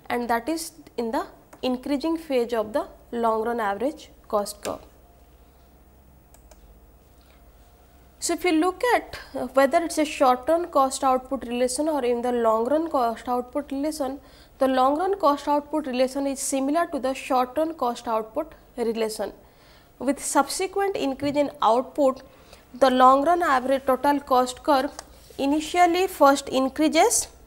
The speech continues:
if it look at it first increases and then it decreasing rate and then at the increasing rate, and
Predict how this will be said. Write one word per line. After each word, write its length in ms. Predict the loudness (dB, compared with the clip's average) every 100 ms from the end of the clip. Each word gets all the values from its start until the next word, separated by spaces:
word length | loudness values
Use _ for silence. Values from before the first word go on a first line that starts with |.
| -20 -20 -20 _ -20 -20 -16 -14
if 120 | -6
it 160 | -4 0
look 220 | 0 2
at 100 | 0
it 120 | 0
first 440 | -4 2 2 2 -4
increases 720 | -4 -4 -2 -2 0 -2 -4 -12 -20 -20 -20 -10
and 360 | 4 4 4 0 -10 -14
then 360 | -8 2 4 4
it 320 | -2 -6 -16 -12 -4
decreasing 500 | -4 0 0 2 2
rate 200 | 2 2
and 220 | 0 2
then 160 | 4 4
at 200 | 2 4
the 180 | 4 2 -14 -20 _
increasing 540 | 4 4 4 6 6 6
rate, 280 | 4 2 -4 -20 -20 -20 -20 -6
and 440 | 2 2 2 0